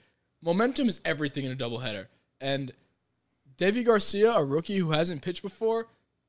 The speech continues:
he feeds off the momentum. You just walked it off. There's a weight lifted off your shoulders.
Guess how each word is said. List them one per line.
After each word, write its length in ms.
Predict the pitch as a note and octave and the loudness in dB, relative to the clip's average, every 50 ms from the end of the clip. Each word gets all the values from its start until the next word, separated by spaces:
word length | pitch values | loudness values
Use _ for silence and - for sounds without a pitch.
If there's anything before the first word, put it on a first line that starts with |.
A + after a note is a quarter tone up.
| _ _ _ _ _ _ _ | _ _ _ _ _ _ _
he 120 | F#3 A#3 | -4 -4
feeds 300 | B3+ - D4 D4 C4+ A3+ | -4 -2 -4 -4 2 6
off 180 | A#3 A3+ G#3+ G#3+ | 6 6 6 6
the 60 | A3 | 2
momentum. 400 | G#3+ G#3 G#3 G#3+ A#3 A#3 G#3+ F3+ D3 | 0 0 2 2 0 0 -2 -4 -4
You 60 | D#3+ | -4
just 180 | E3+ F3 D3+ | -4 -4 -2
walked 340 | D3+ E3 F#3 G3+ F#3 F#3+ - | 0 4 6 6 6 4 2
it 80 | F3+ E3 | 2 2
off. 300 | D3+ A#2 F#2+ - - - - _ _ _ | 2 2 0 -6 -14 -20 -20 _ _ _
There's 240 | D#3 E3+ G3 G3 G#3 - | 0 0 0 0 0 0
a 100 | F3 D#3 | 0 0
weight 320 | D3 D3 D#3+ E3 E3+ E3 E3+ | 2 2 4 2 2 2 2
lifted 340 | D#3+ D#3 D#3 - - D#3 | -2 -4 -4 -4 -2 0
off 180 | D3+ D#3 D3+ C#3 | 2 2 2 0
your 80 | D3 C3+ | -2 -4
shoulders. 480 | - - D3+ C#3 D3 D#3+ E3+ E3+ E3+ | -2 -2 0 0 0 0 0 -2 -4